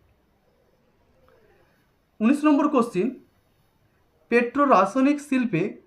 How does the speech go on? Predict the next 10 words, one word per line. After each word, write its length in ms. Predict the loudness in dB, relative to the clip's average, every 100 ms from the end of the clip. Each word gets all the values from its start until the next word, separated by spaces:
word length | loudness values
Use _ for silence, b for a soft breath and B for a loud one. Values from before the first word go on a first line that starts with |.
| _ _ -4
কোনটি 300 | 0 0 2
ব্যবহৃত 380 | 2 2 2 0
হয়? 280 | 0 -2 -4 -14 _ _ _ _ _ _ -2
অপশন 360 | -2 0 0
সি, 460 | 0 0 2 0 -6 _ _ _
খনিজ 320 | -4 0 0 0
তেল। 180 | -6 -6 -8 -18 _ _ _ _ _
কুড়ি 160 | -2 2
নম্বর 300 | 4 4 2
কোশ্চেন, 400 | -2 -4 -4 -6